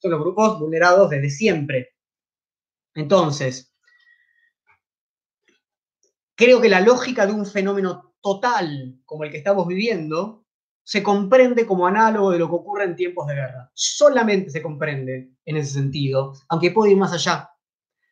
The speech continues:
Prácticamente todo lo que sucede queda supeditado a lo que ocurra con esa guerra supuesta. Las informaciones más importantes, la economía, las relaciones afectivas, la circulación de los cuerpos,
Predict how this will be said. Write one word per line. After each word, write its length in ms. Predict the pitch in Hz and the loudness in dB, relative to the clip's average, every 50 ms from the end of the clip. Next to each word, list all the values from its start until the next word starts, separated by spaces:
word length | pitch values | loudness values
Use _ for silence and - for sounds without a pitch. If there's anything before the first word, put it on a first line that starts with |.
| _ _ _ | _ _ _
Prácticamente 880 | - - 302 302 302 - - - 233 214 233 254 262 254 254 240 - - | 0 2 2 2 2 -2 -4 0 2 2 4 2 2 2 0 -4 -4 0
todo 320 | - 277 277 269 262 254 | 2 4 4 6 6 4
lo 120 | 214 190 160 | 4 4 0
que 80 | 160 147 | -2 -6
sucede 600 | 160 156 139 - 180 160 147 147 151 156 165 160 - | -8 -8 -2 0 0 0 0 0 -2 -2 -4 -2 -2
queda 200 | 202 214 220 196 | 0 0 0 0
supeditado 560 | 202 190 170 180 170 165 165 - 208 202 202 | -2 -4 -4 -2 -2 -2 0 4 6 6 6
a 40 | 190 | 6
lo 100 | 175 151 | 6 2
que 60 | 165 | 0
ocurra 380 | 165 147 185 190 196 190 185 | -2 -2 -2 2 2 0 2
con 200 | 180 165 156 160 180 | 0 -4 -4 -4 -6
esa 260 | 170 - - 180 175 175 - - _ _ _ | -6 -4 -4 -4 -4 -4 -8 -12 _ _ _
guerra 400 | - 170 180 170 156 151 156 151 | 0 2 2 4 2 0 0 -2
supuesta. 680 | 143 - 147 139 156 151 135 - - _ - 139 135 - _ _ _ _ _ - | -4 -6 -8 -4 -4 -2 -4 -4 -6 _ -16 -16 -16 -16 _ _ _ _ _ -6
Las 120 | 170 160 175 | -6 -4 -2
informaciones 480 | 160 143 160 156 160 147 170 170 156 | -2 -2 -2 -2 -2 -2 0 -2 -2
más 160 | 151 151 143 151 | -2 -4 -4 -4
importantes, 640 | 151 143 151 151 147 147 170 165 160 151 143 147 139 | -4 -4 -4 -4 0 2 2 2 2 0 -2 -2 0
la 80 | 143 | 0
economía, 580 | 143 139 151 151 147 147 147 170 180 185 180 165 | 0 0 0 -2 -2 -4 -4 -2 0 0 2 2
las 120 | 156 147 | 0 0
relaciones 360 | 147 151 151 147 165 165 151 139 | -2 -4 -4 -4 -6 -8 -6 -6
afectivas, 460 | 147 - 151 _ - 214 220 214 180 | -8 -8 -8 _ -6 -2 2 2 2
la 100 | 160 143 | 2 0
circulación 440 | 170 165 - 170 165 139 143 170 170 | -6 -6 -6 -4 -4 -2 -2 -2 -2
de 80 | 160 | -2
los 200 | 143 139 139 - | -4 -6 -8 -2
cuerpos, 520 | - 190 202 208 196 196 196 175 - - | 4 6 6 8 6 6 2 -2 -2 -4